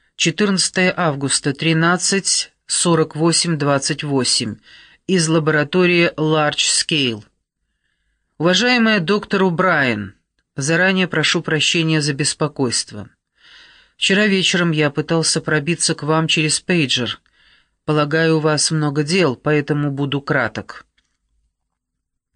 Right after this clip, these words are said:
Как и многие другие лаборатории, наша включилась в исследование новой болезни. Как мне кажется, я сумел обнаружить некоторую любопытную закономерность,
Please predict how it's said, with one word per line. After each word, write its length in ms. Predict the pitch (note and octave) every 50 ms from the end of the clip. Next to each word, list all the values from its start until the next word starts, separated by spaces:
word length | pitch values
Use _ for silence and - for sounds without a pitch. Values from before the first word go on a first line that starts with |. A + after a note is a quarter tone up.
| _ _ _ _ _ _ _ _ _ _
Как 220 | - F#3+ F#3 -
и 40 | F#3+
многие 400 | F#3 F3+ F3+ F#3 F3 D#3+ F3+ F3
другие 400 | D#3 E3+ F3 D#3+ C#3 D3+ D3 D3
лаборатории, 840 | D3 D3+ C#3 D3+ D#3 D#3+ D#3 - E3+ E3+ E3 D#3+ E3 E3 D#3+ D#3+ D#3 - _ _ - - - - - - - - _ -
наша 300 | D3+ F#3 G3+ G#3 A#3 G3+
включилась 680 | - - G3 F#3+ F3+ - - G3+ G3 F#3 F#3+ F3+ - E3+
в 80 | E3
исследование 600 | D#3 - - E3+ F3+ E3+ E3 D#3+ E3+ E3 E3 E3
новой 260 | D#3+ D#3+ D3+ D#3 D#3+
болезни. 560 | D3 C#3 D#3+ D#3+ D#3+ D3+ C3+ C3+ B2 C3 C3+ C3+
Как 260 | - C#3 C3 - -
мне 160 | C#3 C3 A#2+
кажется, 680 | - - E3 E3 E3+ E3+ - - - E3+ E3+ E3+ D#3+ - _ _ - - - - - - - - _
я 160 | C#3 D#3+ F#3
сумел 380 | F#3 - F#3+ F3+ F3 F3+ E3+ E3
обнаружить 640 | D#3+ C#3+ D#3 D#3+ D#3 D#3+ F3+ F#3 E3 F3 E3 - -
некоторую 560 | E3 E3 E3+ D#3+ D#3+ D3+ D3+ D#3+ D#3+ D#3+ D#3
любопытную 680 | D3+ D#3 D#3+ C#3+ D#3+ D#3 D3+ - F3+ D#3+ - D#3+ D#3+ D#3+
закономерность, 1120 | C#3+ D3+ D3+ - E3 D#3 D#3 D#3 D#3 E3 F3+ E3 C3+ A#2+ A#2 A2 G#2 - - - - - -